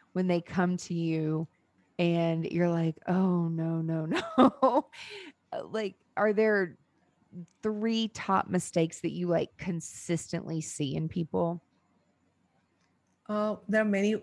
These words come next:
Speaker 2: many, but let me just try to restrict it to three. I think the
Speaker 1: Okay. <laughs>
Speaker 2: first one is, uh, the topic of the book itself. Uh, as you rightly mentioned, when you go to a traditional publishing house, they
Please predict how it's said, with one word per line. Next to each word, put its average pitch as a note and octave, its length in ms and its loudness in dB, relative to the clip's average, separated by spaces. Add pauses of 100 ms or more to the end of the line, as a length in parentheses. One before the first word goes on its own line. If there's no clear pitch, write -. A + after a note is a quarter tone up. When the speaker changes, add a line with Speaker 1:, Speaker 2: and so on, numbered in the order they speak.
(140)
Speaker 2:
many, G#3+ 260 2
but G#3 260 0
let G3+ 200 2
me G#3 100 -2
just G3+ 300 -4
try F#3+ 200 2
to F#3+ 160 -2
restrict E3+ 440 -4
it E3 140 -4
to F#3 60 2
three. F3 440 -4 (460)
I - 80 0
think G4 180 2
the F4 60 4
Speaker 1:
Okay. G#3+ 120 2
<laughs> A#3+ 60 4
Speaker 2:
first C#4 280 2
one A3+ 380 6
is, B3+ 440 6 (500)
uh, A#3 260 2
the A#3+ 120 -4
topic C#4+ 380 2
of - 120 -2
the G#3+ 80 0
book F#3 220 -2
itself. F#3+ 760 -2 (320)
Uh, A3 200 0 (120)
as C#4 180 0
you F#4 100 4
rightly A#3+ 300 2
mentioned, G3 480 0
when A#3 120 0
you D#4 80 -2
go C#4+ 120 0
to F#4 120 2
a E4+ 60 2
traditional A#3+ 500 0
publishing G#3 540 0
house, F#3 540 -4 (440)
they D#4 300 0